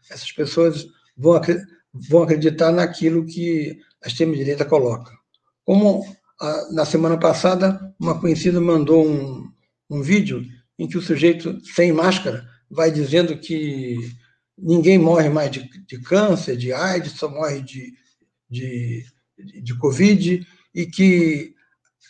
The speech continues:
a cada morto pela covid, o governo paga à prefeitura dezoito mil e mil aos médicos.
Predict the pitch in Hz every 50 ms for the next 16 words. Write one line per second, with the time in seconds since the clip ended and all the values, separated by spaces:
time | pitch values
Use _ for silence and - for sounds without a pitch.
0 | _ _ _ _ _ _ _ _ _ _ - - - - 190 190 185 170 147 151
1 | 180 190 190 - - 180 165 156 156 160 151 131 147 190 202 165 151 139 151 147
2 | 143 170 180 175 170 - - 160 165 165 156 165 160 151 - - _ _ _ -
3 | - - 156 151 - 151 147 - - 175 165 160 - 123 151 147 131 135 190 196
4 | 190 196 175 151 147 170 196 208 220 214 - - _ _ _ - 165 165 156 175
5 | 202 220 196 170 156 156 143 123 135 139 139 135 127 117 113 110 - -